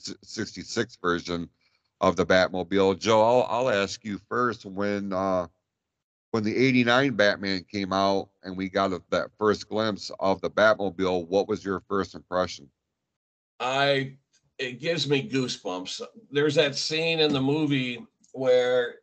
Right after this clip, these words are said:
Speaker 2: Batman is rescuing Vicky Vale, and he says, "Get in the car," and she says, "Which car?" And then they cut to the Batmobile. We see it in the movie for the first time. And when they hop in and take off, and you see that familiar jet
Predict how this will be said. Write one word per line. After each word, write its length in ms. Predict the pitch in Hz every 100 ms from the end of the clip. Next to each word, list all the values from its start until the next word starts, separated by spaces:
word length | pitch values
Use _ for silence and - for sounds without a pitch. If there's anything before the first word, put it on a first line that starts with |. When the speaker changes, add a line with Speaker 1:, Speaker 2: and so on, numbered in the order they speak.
| _ _ - _
Speaker 2:
Batman 540 | - 123 131 131 139 139
is 200 | 117 110
rescuing 720 | 120 127 - 135 127 117 110
Vicky 300 | 131 131 117
Vale, 580 | 110 127 120 107 104 - _ _ _ _ _ _
and 180 | 104 110
he 100 | 117
says, 640 | 107 120 110 101 - - - _
"Get 180 | 143 139
in 60 | 139
the 100 | 107
car," 480 | 135 131 120 107
and 140 | 101 104
she 200 | 110 101
says, 480 | - 107 98 - 110
"Which 280 | 123 -
car?" 400 | - 104 95 85 _ - _ _ -
And 100 | 101
then 140 | 120
they 220 | 127 117 -
cut 420 | 139 143 139 - _ -
to 320 | 143 139 135
the 120 | 117
Batmobile. 960 | 110 120 120 117 110 104 110 104 104 98
We 180 | 107 107
see 280 | - 127
it 60 | 123
in 60 | 113
the 60 |
movie 340 | 113 120 113 107
for 140 | 110
the 100 | 101
first 440 | - 113 101 - 117
time. 380 | 101 98 92 - _ _ _ _ _ -
And 100 | 95
when 140 | 107
they 180 | 123 147
hop 400 | 143 139 123 123
in 200 | 131 127
and 160 | 113 104
take 340 | 127 120 117
off, 360 | 120 113 107 110
and 160 | 110
you 80 | 104
see 240 | 101 127 123
that 280 | 120 107
familiar 920 | - 113 113 120 131 135 131 123 110 -
jet 500 | - 104 123 127